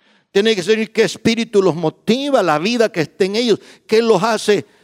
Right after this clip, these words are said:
eh, a-, actuar. ¿Ve? Pero la, la vida eterna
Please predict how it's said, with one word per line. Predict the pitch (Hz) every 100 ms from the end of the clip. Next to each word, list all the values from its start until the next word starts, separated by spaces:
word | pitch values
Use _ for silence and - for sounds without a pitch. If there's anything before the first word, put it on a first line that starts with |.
| _
eh, | 139 143 127 127
a-, | 120 120
actuar. | 117 - - 151 196 233 254 254 - _ _ _ _ _ _ _ _
¿Ve? | - 156 240 247 - _
Pero | - 180 202 156 147
la, | 120 123 135 131
la | 127 131 - 120 113 120 110
vida | 113 226 208
eterna | 151 _ 170 220 247 302 226 127 -